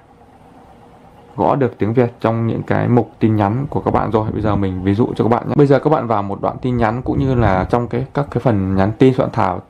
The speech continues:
trên các cái ứng dụng khác cũng tương tự. Ở đây bạn, các bạn nhìn thấy cái mục là ở đây nó đang để tiếng Anh nhá.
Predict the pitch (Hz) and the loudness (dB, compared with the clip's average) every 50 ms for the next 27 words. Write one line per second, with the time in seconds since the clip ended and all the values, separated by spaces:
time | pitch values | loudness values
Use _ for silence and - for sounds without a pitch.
0 | _ - - 123 117 117 120 - 123 - - 110 113 127 135 - - 143 147 151 | _ -2 0 0 0 0 -2 -4 -2 0 2 2 2 2 2 2 0 0 0 0
1 | - - 147 127 123 123 117 147 151 - - - - - - - - - - - | -4 -8 -6 -4 -4 0 4 4 4 4 2 -4 -20 -20 -20 -20 -20 -20 -8 -2
2 | - 127 143 147 147 165 165 - - - - - 143 139 139 - 113 117 110 107 | 2 2 4 4 4 2 0 -2 -4 -12 -10 -6 -2 -2 -2 -2 -2 -2 -2 -2
3 | 101 98 - 107 101 110 120 123 135 131 113 117 110 101 98 95 95 92 90 - | -2 -2 -2 -4 -2 -2 0 0 2 2 0 0 0 0 2 2 2 0 -2 -4
4 | - - - - - - - - - - - - 117 117 110 110 113 117 120 117 | -8 -12 -14 -14 -16 -16 -18 -12 -6 -2 0 2 2 2 2 2 2 0 0 0
5 | 104 98 98 - - - 113 117 113 110 120 127 | -2 -4 -2 -4 -4 -2 -2 -2 -2 -2 -2 -4